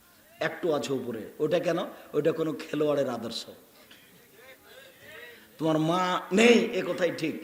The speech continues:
এক মিনিট, কথার মধ্যে কথা ঢুকে গেল। তোমার মা যে নেই, এটা আমাকে প্রমাণ করা লাগবে। এটা যে তোমার মা নয়, এটা প্রমাণ করা লাগবে। আগে কথা বলে নি, এক, ছাতা চুল, দুই, দাড়ি চাঁচা আছে, তিন,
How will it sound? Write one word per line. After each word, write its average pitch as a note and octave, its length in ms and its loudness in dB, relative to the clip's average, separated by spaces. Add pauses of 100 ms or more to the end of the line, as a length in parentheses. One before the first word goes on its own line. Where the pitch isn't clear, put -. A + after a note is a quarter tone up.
এক F3+ 200 -2
মিনিট, C3 200 -2 (400)
কথার D#3 280 -2
মধ্যে D3 240 -4
কথা D3 200 -2
ঢুকে C3 280 -4
গেল। B2 180 -6
তোমার C#3 300 -6
মা C#3 160 -4
যে C#3+ 120 -2
নেই, C3+ 200 0
এটা C3 140 -6
আমাকে B2+ 260 -8
প্রমাণ B2+ 400 -8
করা A2 160 -10
লাগবে। G2+ 300 -14 (1600)
এটা F#3+ 160 12
যে C#4 120 12
তোমার C#4+ 320 10
মা B3+ 280 12
নয়, C4 280 12 (120)
এটা A3+ 160 8
প্রমাণ B3 400 8
করা A3 240 8
লাগবে। F3+ 300 6
আগে G#3+ 280 10
কথা B3 240 6
বলে B3+ 240 12
নি, C#4+ 200 8 (340)
এক, G#3+ 460 6
ছাতা E3+ 240 2
চুল, A2+ 240 -4 (840)
দুই, A3+ 320 6 (220)
দাড়ি E3+ 200 6
চাঁচা C#3+ 300 2
আছে, - 240 -6 (680)
তিন, G#3+ 360 8